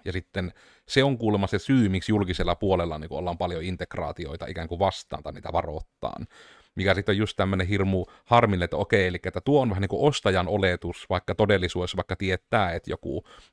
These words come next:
perustason integraatio, niin ei se tarvi välttämättä olla kuin kolmentuhannen euron projekti, että joku asia integroi, ja vielä vähemmän, jos on joku valmis integraatio, mitä on ennenkin tehty. Mutta just nämä, että kun siellä on sitten paljon ollut varmasti niitä oletuksia niistä hinnoista,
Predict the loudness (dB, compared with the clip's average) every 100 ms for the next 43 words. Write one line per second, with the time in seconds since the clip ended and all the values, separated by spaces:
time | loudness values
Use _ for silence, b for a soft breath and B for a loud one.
0 | _ 2 4 0 0 0 0 0 -2 0
1 | 0 0 0 0 0 -2 -10 -8 -6 -4
2 | -4 -6 0 0 2 0 -2 -2 -4 -2
3 | -4 -4 -2 0 2 2 2 2 0 -6
4 | -6 -6 -4 -4 -6 -6 -10 -10 -10 -8
5 | -8 -8 -8 -8 -6 -8 -12 -14 -6 -2
6 | 2 4 2 0 -4 -6 -6 -4 0 2
7 | 0 -4 -12 -10 -6 -6 -4 -4 -6 -6
8 | -8 -10 -6 -4 -4 -8 -14 -14 B B
9 | B B B _ -6 -6 2 2 2 -6
10 | -4 -4 2 4 6 4 2 0 -2 0
11 | 0 -2 -4 2 2 4 0 -2 -2 -2
12 | -2 -4 -6 -4 0 2 2 0 -2 -2
13 | -2 0 -2 0 0 0 -2 -2